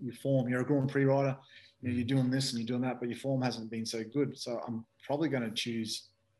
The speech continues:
other, other riders, but, you know, are you prepared if the chance comes along, if something changes, would you step up and be still part of the team?" And his answer was yes. You know, and, and majority of them are, yes. But you, you gotta,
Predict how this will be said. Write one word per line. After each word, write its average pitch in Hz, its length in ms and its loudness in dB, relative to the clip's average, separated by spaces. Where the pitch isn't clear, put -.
other, 113 200 -2
other 117 180 -2
riders, 117 580 -4
but, 117 240 0
you 117 100 -6
know, 113 180 -6
are 123 80 0
you 127 460 4
prepared 123 500 0
if - 360 -6
the - 40 -12
chance 123 320 2
comes 113 280 -2
along, 117 500 -2
if - 80 -12
something 117 260 -2
changes, 123 520 0
would 117 100 -2
you 123 340 0
step - 340 -2
up 131 180 0
and 117 100 -4
be 113 140 -4
still 139 200 -2
part 113 200 -2
of 117 60 0
the 117 140 -4
team?" 143 140 -4
And 127 120 -2
his 117 40 0
answer 117 260 -2
was 120 100 -4
yes. 127 360 2
You 104 80 -12
know, 110 60 -10
and, 117 300 -4
and 135 200 2
majority 135 380 6
of 131 60 -2
them 117 120 0
are, 117 320 2
yes. - 360 0
But 147 120 -2
you, 135 200 0
you 143 100 -2
gotta, 135 360 4